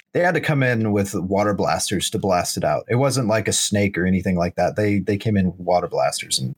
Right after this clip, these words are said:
blast the stuff out of the pipes. And they said, "There's no way this was an accident. This was one hundred percent intentional." And then the state says, which, by the way, how did the state know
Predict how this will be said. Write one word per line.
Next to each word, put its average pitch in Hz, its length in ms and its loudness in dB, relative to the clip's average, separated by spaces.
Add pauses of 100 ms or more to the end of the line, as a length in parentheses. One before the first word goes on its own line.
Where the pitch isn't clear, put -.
blast 82 320 0
the - 80 -4
stuff - 180 -2
out 82 140 2
of 76 60 0
the 73 60 -4
pipes. - 380 -2 (380)
And 120 120 2
they 117 80 2
said, 107 400 0
"There's 110 320 0
no 117 200 2
way 107 160 2
this 98 240 0
was 98 100 -2
an 98 100 2
accident. 95 520 0
This 101 280 0
was 98 160 0
one 95 220 2
hundred 92 300 0
percent - 260 0
intentional." - 480 0 (220)
And 135 180 2
then 143 140 4
the 131 40 2
state 175 380 2
says, 107 560 0 (140)
which, - 340 2
by 202 220 2
the 170 80 2
way, 120 180 2
how 190 240 2
did 190 140 0
the 143 80 2
state - 420 0
know 117 580 0